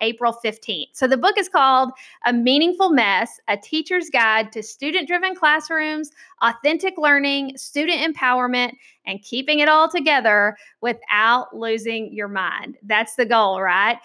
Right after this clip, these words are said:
So you guys check it out. I really poured my heart and soul into the bu-, this book and wrote down so many of the things that I believe to be true about education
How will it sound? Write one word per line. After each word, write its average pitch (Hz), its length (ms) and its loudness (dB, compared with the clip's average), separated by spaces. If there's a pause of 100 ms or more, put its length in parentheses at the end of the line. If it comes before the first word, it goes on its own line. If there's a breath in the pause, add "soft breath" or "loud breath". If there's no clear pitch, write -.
(140 loud breath)
So - 120 -4
you 349 120 2
guys 349 260 2
check 320 220 0
it 285 80 0
out. 240 340 4
I 240 80 4
really 311 420 -4
poured 262 280 -2
my 226 120 0
heart 226 280 -2
and 220 80 -10
soul 220 220 -4
into 214 160 -8
the 214 100 -12
bu-, 220 200 -10
this 233 220 -8
book 214 380 -2
and 214 160 -6
wrote 233 240 -2
down 220 240 2
so 262 240 2
many 262 240 2
of 214 80 -6
the 233 80 -4
things 220 380 -2
that 208 140 -4
I 208 180 4
believe 233 340 -2
to 214 80 -14
be 208 100 -6
true 226 220 -2
about 214 200 0
education 220 840 -2